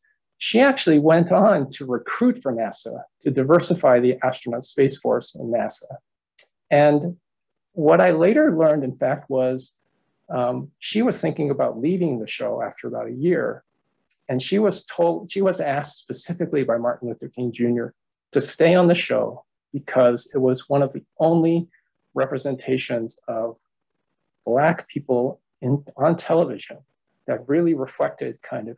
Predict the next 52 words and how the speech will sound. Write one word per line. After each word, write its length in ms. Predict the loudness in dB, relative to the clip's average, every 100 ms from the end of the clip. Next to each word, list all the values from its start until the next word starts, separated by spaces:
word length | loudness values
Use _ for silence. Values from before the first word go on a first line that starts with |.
| -8
who 120 | -4
they 160 | -2 -2
are 400 | -4 -6 -10 -14 _ _ _ -8
and 360 | -6 -6 -10 _ _
their 180 | 0 0
authentic 440 | -2 -6 -6 -10
selves. 540 | -10 -10 -14 -18 -20 _ -8 -4
And 160 | -4
so 420 | 2 4 4 2 _
because 340 | -8 -2 2 2
of 100 | 4
that, 200 | 4 2
actually, 300 | 0 -6 -10
she 120 | -10
stayed 320 | -6 -2 2
on 80 | 2
the 80 | 2
show. 460 | 2 4 4 0 -8 -20 _ _ -8
She 160 | -4
became 280 | -4 -2 -2
a 80 | -2
fixture 400 | -4 -4 0 0
on 100 | 2
that 180 | 0 -2
show, 240 | -2 -2
and 120 | -2
I 120 | -4 -6 _
ultimately 520 | -12 -8 -10 -10 -12 -14
ended 180 | -14 -12
up 180 | -14 -14
to 320 | -10 -10 -12 _ _ _ _
do 100 | -6
this 160 | -6 -6
kind 220 | -6 -6
of 100 | -8
recruitment 500 | -4 -2 -2 -6 -12
for 380 | -8 -4 -2 -2
nasa, 420 | -4 -4 -6 -4
which 280 | -4 -2 -2
ultimately 500 | 2 2 4 2 2
ended 220 | 2 0
up 140 | -4
with 220 | -6 -6 -6
people 200 | -2 0
like 200 | 0 0
Mae 100 | 0
Jemison 480 | 2 2 2 -4 -6
becoming 380 | -8 -10 -12
part 260 | -6 -4 -4
of 60 | -6
the 140 | -10
astronaut 440 | -10 -12 -12 -16